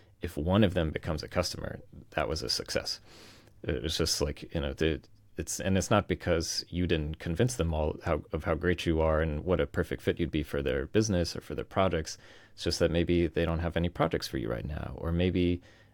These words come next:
uh, you're too expensive for them right now, and, but in a year from now, they'll be making more money and they could afford you and would like to pay more for that service. You know, there's, there's all, all sorts of reasons. And so you go out, you spend all this time, and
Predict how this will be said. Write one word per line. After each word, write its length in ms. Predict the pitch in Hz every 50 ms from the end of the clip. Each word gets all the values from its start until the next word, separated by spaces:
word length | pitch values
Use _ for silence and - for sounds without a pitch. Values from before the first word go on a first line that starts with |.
| _ -
uh, 120 | 87 85 82
you're 240 | 80 80 95 113 113
too 140 | - 110
expensive 420 | 98 - - - 95 - - - -
for 160 | - 58 58
them 340 | 67 67 67 65 65 69 71
right 160 | 78 76 -
now, 320 | - 76 71 73 71 73
and, 220 | 71 67 67 58 55
but 160 | 76 76 67 - - - -
in 140 | 98 85
a 40 | 82
year 180 | 78 82 87 85
from 200 | - - 87 85
now, 320 | 85 85 82 85 82 80
they'll 160 | 80 85 82
be 160 | 78 - 87 85
making 300 | 87 82 78 - 82 80
more 100 | 80 82
money 420 | 87 95 95 95 92 90 87 85
and 200 | - 76 80 80
they 80 | 78 80
could 160 | - - -
afford 340 | 76 - - 101 92 85 -
you 80 | - -
and 160 | - 78 78
would 120 | 78 76
like 240 | 80 82 87 - -
to 180 | - - 73 -
pay 220 | - - 71 69
more 260 | - - - - - -
for 160 | - - 65
that 220 | 62 - 50 -
service. 480 | - - 65 53 50 - - - - - - - - - - - -
You 80 | 90
know, 60 | 87
there's, 240 | 85 92 90 82 82
there's 260 | - - 87 90 85
all, 300 | 85 - 85 92 90 - - -
all 60 | - -
sorts 240 | - - 85 -
of 160 | 78 76 - 82
reasons. 500 | 85 90 95 87 - 58 69 87 - - - - - - - - - - - - - -
And 220 | - 90 85 82
so 100 | - -
you 160 | 87 82 85 82
go 280 | - 95 98 98 98
out, 180 | 95 95 95 -
you 80 | 85
spend 240 | - - - 92 90
all 240 | 87 98 110 107 104
this 180 | 95 - - -
time, 640 | - - 90 90 90 90 90 90 85 85 85 - -
and 140 | - -